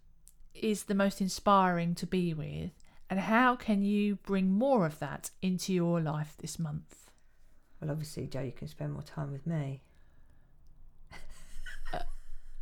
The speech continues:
Speaker 1: yeah, cut that bit out. <laughs> Cut the bit out where Liz said that,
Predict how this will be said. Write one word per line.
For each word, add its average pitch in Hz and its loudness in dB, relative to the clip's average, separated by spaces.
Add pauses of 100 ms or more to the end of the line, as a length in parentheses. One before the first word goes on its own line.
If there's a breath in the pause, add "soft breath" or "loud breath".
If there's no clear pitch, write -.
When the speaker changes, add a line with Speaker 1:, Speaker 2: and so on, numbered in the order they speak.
(160)
Speaker 1:
yeah, 214 0 (120)
cut - 0
that - -2
bit - 0
out. 208 0
<laughs> - -6 (3750 loud breath)
Cut - 10
the 294 0
bit 262 12
out 247 10
where 220 6
Liz 214 6
said 247 8
that, 156 4